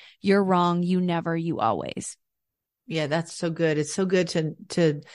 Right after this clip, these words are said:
Speaker 2: keep the issue at hand in an objective,
Speaker 1: Yes.
Speaker 2: objective language rather than "you're this, you're that."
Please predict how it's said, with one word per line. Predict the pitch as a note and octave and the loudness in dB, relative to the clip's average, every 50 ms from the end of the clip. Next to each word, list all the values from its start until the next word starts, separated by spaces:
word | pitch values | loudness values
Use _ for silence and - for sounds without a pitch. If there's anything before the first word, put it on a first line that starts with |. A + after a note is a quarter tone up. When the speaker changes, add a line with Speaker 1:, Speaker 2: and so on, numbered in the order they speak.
| - - - - _ _ _ _ | -20 -20 -20 -20 _ _ _ _
Speaker 2:
keep | - C4 C4 A#3+ - - | -2 0 0 0 2 0
the | G#3+ - | 0 2
issue | - F#3+ F#3+ F#3+ - A3 G#3 F3+ | 4 4 4 4 4 2 4 4
at | E3 - | 4 0
hand | D3 D3+ D#3+ D#3+ D#3 D#3 D#3 D#3 D#3+ E3 D#3+ - - _ _ _ _ _ _ | 0 -2 -2 0 2 2 2 2 0 0 -2 -4 -8 _ _ _ _ _ _
in | - - E3+ D#3 | -4 0 0 2
an | D#3 D3+ D#3 | 2 2 0
objective, | D3+ D3+ - - F3 E3 D#3+ E3 - F3+ D#3+ D3+ | 0 -2 0 2 2 2 2 2 0 -2 -2 -2
Speaker 1:
Yes. | - - | -4 -4
Speaker 2:
objective | E3 E3 E3 G3+ F#3 F3+ F3 - F3+ D#3+ D3 | -4 -2 2 4 2 2 2 2 0 0 0
language | D#3 D3+ D3 D3+ D#3 D#3+ D#3 D#3 D#3+ D#3 D#3+ | 0 0 0 0 0 2 2 2 2 2 0
rather | D3+ D#3+ D3+ D3 D#3 D3+ | 0 0 0 2 0 0
than | D#3 D#3 D#3 D#3+ | -2 -2 -2 0
"you're | E3 E3+ F3 F3 F3 E3+ | 0 2 2 2 2 2
this, | E3 E3 E3+ E3 D#3+ D#3 D#3+ D#3+ D#3 - F3 | 2 2 2 2 4 2 2 0 -2 -4 -6
you're | E3+ D#3+ D#3+ E3 D#3+ D#3+ | -4 -2 0 2 2 0
that." | D#3+ E3 D#3 D3+ D3+ D#3 D3+ D3+ D#3 - - - | 0 0 0 0 0 0 0 -2 -4 -6 -10 -20